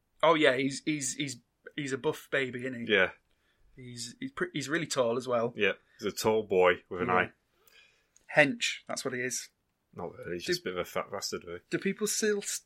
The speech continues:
Speaker 1: still say hench? Is that a thing?
Speaker 2: Yes.
Speaker 1: <laughs>
Speaker 2: Pose arm. This is a podcast, you can't
Speaker 1: Oh,
Speaker 2: see it.
Speaker 1: oh, Chris, calm down.
Speaker 2: <coughs> Show off calf.
Speaker 1: <laughs>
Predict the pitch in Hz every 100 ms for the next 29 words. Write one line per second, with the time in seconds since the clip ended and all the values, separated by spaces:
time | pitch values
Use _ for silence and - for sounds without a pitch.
0 | - - 202 185 - 208 208 - 196 202
1 | 226 - - - - 170 - - - 196
2 | 202 _ _ _ _ - 98 139 - -
3 | - - - _ - - - 110 107 104
4 | 104 101 107 _ _ _ 247 247 - 104
5 | 240 120 113 - 107 - 117 202 415 110
6 | - - 311 196 - 285 - - - -
7 | - 214 - 226 233 - - - 127 -
8 | - 117 117 - - - - - 1077 -
9 | - - - 240